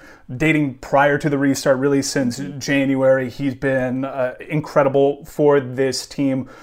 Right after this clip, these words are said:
Speaker 1: The formation's been a bit of a fluid thing. A lot of it dictated by injury, some of it dictated tactically by the opponent that we're playing, it would seem. What do you want to see in this F A Cup final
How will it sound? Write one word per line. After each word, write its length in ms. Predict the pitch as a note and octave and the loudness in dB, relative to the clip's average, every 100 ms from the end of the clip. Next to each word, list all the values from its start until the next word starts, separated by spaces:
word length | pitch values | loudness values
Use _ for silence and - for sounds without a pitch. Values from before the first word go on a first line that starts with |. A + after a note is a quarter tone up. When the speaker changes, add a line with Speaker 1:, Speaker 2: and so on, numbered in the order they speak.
| - _ - | -20 _ -6
Speaker 1:
The 100 | D3+ | -2
formation's 760 | D#3 G3 F#3 G#3 A#3 A#3+ G#3+ D3 | 2 4 4 4 2 2 2 2
been 180 | E3 F3+ | 0 0
a 40 | |
bit 260 | C#3 C3+ F3+ | 0 0 2
of 80 | |
a 80 | D3+ | 2
fluid 500 | - D#3 D#3+ D#3+ C3+ | 0 0 4 4 2
thing. 400 | - C#3+ B2+ G#2 | 0 -2 -2 -4
A 160 | G#2+ A#2+ | -10 -2
lot 220 | B2 C3 | 2 2
of 80 | C#3 | 2
it 160 | C#3+ | -2
dictated 480 | C3+ D3+ - D3 C3+ | -2 -4 -2 -2 0
by 240 | C3+ C3 C3+ | 0 0 -2
injury, 640 | F#3 F#3+ F#3 G#3 G#3 G3 | -6 -4 2 2 2 -4
some 220 | - G3+ | -4 -2
of 80 | G#3+ | 0
it 100 | A3 | -2
dictated 500 | G#3 G3+ - F#3 E3+ | -2 -6 -4 -4 -4
tactically 540 | - F3+ G#3 E3+ D3+ C#3+ | 0 2 2 -2 -2 0
by 160 | C#3 | 0
the 100 | C#3 | 0
opponent 540 | C3+ - D#3 D3 C#3 C#3 | -2 -2 -2 -2 -4 -2
that 220 | C#3+ C#3 | -2 0
we're 100 | B2+ | -2
playing, 560 | - D#3 C#3 A#2+ A2+ - | 0 0 0 0 -6 -8
it 180 | D#3+ D#3 | -8 -6
would 200 | C3 B2 | -8 -6
seem. 260 | - C3+ A#2+ | -6 -4 -2
What 80 | |
do 60 | D#3+ | -2
you 80 | F3+ | -2
want 220 | E3+ E3 | -2 -2
to 40 | |
see 460 | D#3 - D#3 B2 A#2 - - - | -4 -2 -2 -2 -6 -14 -14 -4
in 140 | D#3+ | 0
this 200 | D3+ D3 E3+ | 0 -2 -2
F 140 | - | 0
A 100 | D#3 | 0
Cup 240 | - C#3+ | 2 -2
final 580 | - D3+ C#3 B2 A2 - | 0 0 2 0 -2 -4